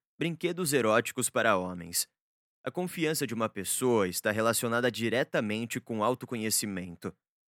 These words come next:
Ou seja, geralmente quem é mais confiante e está bem consigo mesmo conhece suas vontades, limites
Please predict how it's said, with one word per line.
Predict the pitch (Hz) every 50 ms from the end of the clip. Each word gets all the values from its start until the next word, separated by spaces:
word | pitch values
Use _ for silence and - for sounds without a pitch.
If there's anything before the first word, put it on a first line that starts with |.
| _ _
Ou | 113 117
seja, | 107 - - 135 131 123 107 110 101
geralmente | 90 107 123 123 123 113 110 120 127 131 - - 123
quem | - - 123 120 113
é |
mais | 110 110 113 120 -
confiante | - 127 123 113 - - 110 107 113 120 120 113 110 - - - 92
e | 95 98
está | 95 - - 127 120
bem | 110 101 113 123 135 147
consigo | - 135 123 113 - 131 117 117
mesmo | 101 98 104 123 139 139 117 98 104 95 90 - _ _ _
conhece | - 147 139 135 147 - 156
suas | 139 - 143 135 113
vontades, | 117 120 113 104 - - 110 107 110 117 110 113 120 110 - - _ _ _ _
limites | - 117 127 131 117 107 110 123 127 117 - - 101 87 - -